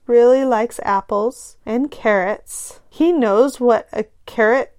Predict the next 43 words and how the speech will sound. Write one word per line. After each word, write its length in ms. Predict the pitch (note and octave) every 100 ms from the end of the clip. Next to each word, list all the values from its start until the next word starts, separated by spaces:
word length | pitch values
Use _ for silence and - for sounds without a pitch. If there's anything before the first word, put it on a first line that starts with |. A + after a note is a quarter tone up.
| _ -
sounds 500 | - A#3+ C4 C4+ C4+
like. 400 | C4+ D4+ - - -
<laughs> 60 |
Did 520 | D#4+ - D4 D#4+ A#3+
you 80 | E4+
know 200 | D4+ E4+
carrots 380 | - A#3+ C4 C4
have 180 | B3 A3+
sound? 400 | - G#3 A3 - - - _ _
I 80 | A#3+
should 200 | A#3+ -
say 160 | B3+
he 120 | A#3
knows 280 | B3 C#4+ C#4+
what 140 | D4+ -
the 100 | C4+
sound 420 | C#4 B3+ B3 -
of 180 | A3+ G3+
a 180 | - A3 -
carrot 500 | - C4 B3 - -
being 200 | A#3+ G#3+
snapped 420 | - - A3 G#3 G3+
in 120 | F#3
half 340 | G#3+ G3 -
sounds 400 | - G3+ G3 F#3+
like. 240 | - F#3 -
You 80 |
don't 180 | G#3 B3+
even 160 | C4+ C#4
have 160 | B3
to 80 | -
show 280 | - A3 G#3
it 120 | F#3+
to 120 | - F#3
him. 340 | G3 F#3+ F#3+ - _ _
He 200 | - C4+
knows 360 | B3+ G#3+ G#3+ G3
what 160 | F#3+
that 240 | G3 G3+ -
sound 320 | G3 F#3+ F#3+
is. 380 | - - - - - -
And 640 | G#3+ A3 A3 G#3+ G#3 G#3 G#3+ -
he 680 | - A#3 A3+ A3+ A3+ A#3+